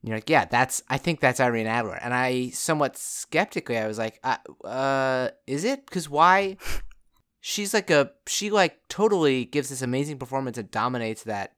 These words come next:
Speaker 1: T V show. Why is she playing an unnamed extra in this? And you then did the research and found that it's not just that they brought her to be an unnamed extra. She, like, had a whole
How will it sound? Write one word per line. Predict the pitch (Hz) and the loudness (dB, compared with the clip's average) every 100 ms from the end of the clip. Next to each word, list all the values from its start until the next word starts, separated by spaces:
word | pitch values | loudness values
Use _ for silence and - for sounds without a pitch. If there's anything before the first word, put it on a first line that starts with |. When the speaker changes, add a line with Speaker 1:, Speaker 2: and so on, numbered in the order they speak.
| - | -14
Speaker 1:
T | 127 113 | -10 -8
V | 113 135 135 - | -6 -6 -8 -12
show. | - 107 95 92 _ _ _ _ | -10 -8 -6 -10 _ _ _ _
Why | 127 147 | 4 6
is | 165 | 4
she | - | -2
playing | 151 151 127 | -2 -2 -2
an | 117 | -6
unnamed | 110 123 120 110 - | -6 -6 -6 -8 -8
extra | 113 - - 98 | -10 -10 -10 -10
in | 87 95 | -10 -12
this? | 98 - - - - | -12 -12 -14 -14 -10
And | 120 107 101 - | -8 -8 -10 -14
you | 117 131 143 | -10 -2 0
then | 135 123 113 104 _ - | 0 -2 -4 -10 _ -8
did | 135 | -6
the | 120 | -4
research | 110 156 - 110 101 - - _ - _ _ _ | -2 -2 0 -4 -6 -12 -16 _ -20 _ _ _
and | 117 110 | -16 -4
found | 120 107 | -4 -4
that | 107 - _ | -6 -14 _
it's | 127 123 | -12 -4
not | 147 147 | -4 -2
just | 127 - | -8 -8
that | 107 | -8
they | 107 | -6
brought | 117 110 | -2 -2
her | 107 | -4
to | |
be | 101 | -8
an | 101 | -10
unnamed | 104 101 | -10 -10
extra. | 104 117 110 | -10 -10 -8
She, | - 131 120 - | -6 -6 -8 -8
like, | 123 104 | -8 -8
had | - 120 120 | -6 -2 -2
a | 107 | -2
whole | - 127 123 120 117 113 | -4 -2 0 0 -4 -8